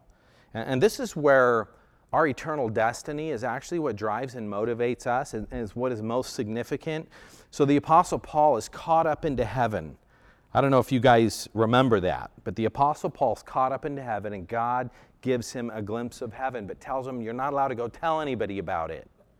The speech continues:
But I think that that probably drove and motivated Paul throughout his ministry. It's like he saw what heaven was like, and he lived for it. He says this in Philippians one twenty-one.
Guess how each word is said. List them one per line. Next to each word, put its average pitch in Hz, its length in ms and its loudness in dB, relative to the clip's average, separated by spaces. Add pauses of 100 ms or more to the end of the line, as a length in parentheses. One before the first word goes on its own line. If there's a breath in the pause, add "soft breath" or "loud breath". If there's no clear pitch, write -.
(920 soft breath)
But 139 100 4
I 143 80 6
think 202 220 0
that 156 180 -2
that 165 320 0
probably 156 440 0
drove 127 440 2
and 117 180 -2
motivated 113 640 -2
Paul 135 340 2
throughout 123 380 -2
his 131 200 -4
ministry. 113 480 -6
It's 98 100 -12
like 117 140 -8
he 117 80 -6
saw 143 340 -6
what 170 160 -2
heaven 156 300 -4
was 156 180 -8
like, 101 300 -4
and 117 100 -6
he 113 80 -6
lived 139 300 0
for 104 240 2
it. - 100 -8 (220 loud breath)
He 165 140 -2
says 208 260 2
this 165 180 0
in 147 100 -2
Philippians 139 520 -2
one 123 200 0
twenty-one. 113 720 -2